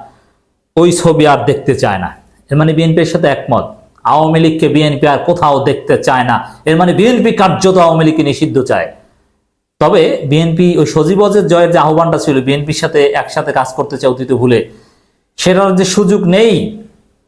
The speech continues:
সেটা বিএনপিকে স্পষ্টভাবে সজীব ওয়াজেদ জয়কে জানিয়ে দেওয়া উচিত ছিল এই সমাবেশের মধ্যে দিয়ে, তাহলে আরো একটু সৌন্দর্য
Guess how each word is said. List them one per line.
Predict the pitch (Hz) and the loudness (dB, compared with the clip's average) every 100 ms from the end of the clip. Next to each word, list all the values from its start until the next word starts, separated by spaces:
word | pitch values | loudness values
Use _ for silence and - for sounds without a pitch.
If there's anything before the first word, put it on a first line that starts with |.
| _ _ _ _ - | _ _ _ _ -6
সেটা | - 175 | -2 0
বিএনপিকে | 160 165 160 165 156 | 0 0 0 0 0
স্পষ্টভাবে | - - 165 175 160 156 | -2 -4 -2 0 0 0
সজীব | - 143 143 | -2 -2 0
ওয়াজেদ | 139 131 | 0 0
জয়কে | 123 127 127 | 0 0 -2
জানিয়ে | 92 135 147 127 | -2 -2 0 0
দেওয়া | 120 | 0
উচিত | 127 | -2
ছিল | 120 127 113 107 - _ | -4 0 0 -2 -12 _
এই | 127 - | -6 -2
সমাবেশের | 131 120 113 120 | 0 0 0 0
মধ্যে | 113 104 | -2 -2
দিয়ে, | 101 95 | -4 -2
তাহলে | 139 143 | 0 0
আরো | 127 131 | 0 0
একটু | 139 135 | -2 -4
সৌন্দর্য | - 143 120 113 | -6 -4 0 -2